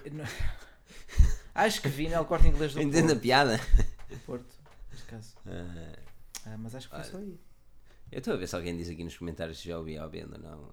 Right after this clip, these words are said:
Speaker 2: Mas,
Speaker 1: É,
Speaker 2: mas
Speaker 1: ah, eu não sei, tem, pergunta aqui ao pessoal se alguém já viu um Equipo-, um Equimobile,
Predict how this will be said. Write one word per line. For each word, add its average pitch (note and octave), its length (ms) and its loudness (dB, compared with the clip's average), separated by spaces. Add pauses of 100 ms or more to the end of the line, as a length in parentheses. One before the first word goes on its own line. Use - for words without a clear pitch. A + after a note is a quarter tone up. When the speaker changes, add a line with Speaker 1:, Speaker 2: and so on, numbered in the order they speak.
Speaker 2:
Mas, - 300 -20 (320)
Speaker 1:
É, C#3+ 260 -8
Speaker 2:
mas C3+ 60 -10 (100)
Speaker 1:
ah, - 40 -14
eu D3+ 80 -12
não D3 120 -10
sei, C#3 180 -10
tem, C3 180 -10
pergunta C3+ 280 -4
aqui C3 140 -10
ao B2 60 -6
pessoal A#2 280 -8
se A#2 100 -12
alguém A2+ 240 -8
já A2+ 180 -8
viu A2 180 -12
um A2+ 140 -10
Equipo-, A2+ 460 -12
um B2+ 40 -14
Equimobile, G#2+ 560 -12